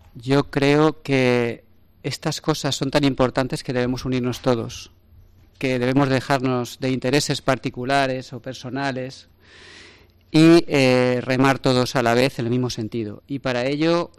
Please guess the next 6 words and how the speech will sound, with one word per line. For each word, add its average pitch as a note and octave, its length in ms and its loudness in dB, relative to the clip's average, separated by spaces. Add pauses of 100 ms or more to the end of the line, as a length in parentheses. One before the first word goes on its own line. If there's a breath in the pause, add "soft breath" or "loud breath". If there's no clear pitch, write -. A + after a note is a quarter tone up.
(720)
son D3 240 -8
importantes D3 720 -6
muchas B2+ 340 -8
cosas, A2+ 520 -8 (420 loud breath)
pero B2+ 180 -6
fundamentalmente B2 1040 -2